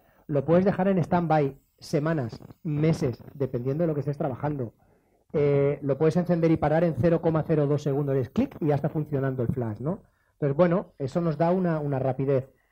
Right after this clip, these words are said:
Bajar la potencia, subir la potencia de uno o del grupo que estemos diciendo. Pensar que el, el, el, vosotros a lo mejor os es más familiar el, el mundo T T L y H S S y automatismos. Cuando nosotros presentamos el primer generador con T T L, el Pro diez,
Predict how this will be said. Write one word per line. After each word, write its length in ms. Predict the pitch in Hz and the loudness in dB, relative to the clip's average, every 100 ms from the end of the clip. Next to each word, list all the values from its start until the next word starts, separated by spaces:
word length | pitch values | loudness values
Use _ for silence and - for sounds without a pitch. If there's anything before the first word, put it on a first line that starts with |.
| _ | _
Bajar 240 | 135 131 143 | -6 -4 0
la 100 | 147 | 0
potencia, 580 | 139 165 165 170 160 156 | 0 0 -2 0 0 0
subir 220 | 151 147 | -2 -2
la 120 | 147 | 0
potencia 420 | 143 143 151 151 | -2 -2 -2 -4
de 220 | 131 143 143 | -2 0 2
uno 320 | 151 147 147 | 2 -2 -4
o 100 | 147 | -4
del 160 | 135 123 | -2 -2
grupo 340 | 135 156 151 | 0 0 -2
que 60 | 135 | -6
estemos 320 | - 143 135 | -4 -4 -2
diciendo. 680 | 127 - 180 180 165 190 - _ - - - - - _ _ - - | -4 0 0 2 2 0 -4 _ -20 -20 -20 -20 -20 _ _ -10 -4
Pensar 340 | 151 151 180 | -2 0 0
que 100 | 220 | 2
el, 120 | 208 190 | 2 2
el, 280 | 156 151 151 | 0 0 -2
el, 560 | 139 135 135 131 127 - | -2 0 0 -2 -4 -8
vosotros 360 | 127 131 151 170 | -6 -4 -2 0
a 40 | |
lo 80 | 185 | 0
mejor 240 | 170 156 180 | 0 0 0
os 80 | |
es 100 | 170 | 0
más 160 | 175 170 | -2 -2
familiar 400 | 170 156 147 147 | -2 0 2 2
el, 220 | 143 139 | 2 0
el 140 | 143 131 | -2 -4
mundo 320 | 139 151 147 | -4 -2 0
T 120 | 151 | 0
T 240 | 139 135 156 | 0 2 4
L 200 | 156 143 | 4 4
y 60 | |
H 200 | 139 139 | 2 0
S 220 | 135 131 143 | -2 0 -2
S 160 | 156 | 0
y 60 | 139 | -2
automatismos. 800 | 135 135 127 170 160 147 - - - - _ _ - - | -2 -2 -2 -2 -2 -2 -4 -8 -20 -20 _ _ -20 -14
Cuando 400 | - 156 147 143 | -2 0 0 0
nosotros 260 | 139 151 180 | -2 -2 -2
presentamos 580 | 202 185 185 180 175 180 | 0 0 0 0 0 2
el 160 | 160 | 2
primer 540 | 156 156 151 156 151 143 | 2 -2 0 0 0 -2
generador 520 | - 147 147 143 143 | -2 -2 0 0 0
con 180 | 143 131 | -2 -2
T 120 | 147 | -2
T 160 | 143 156 | 2 2
L, 120 | 170 | 2
el 120 | 143 | 2
Pro 200 | 156 156 | 0 0
diez, 440 | 147 175 185 202 | 4 4 4 0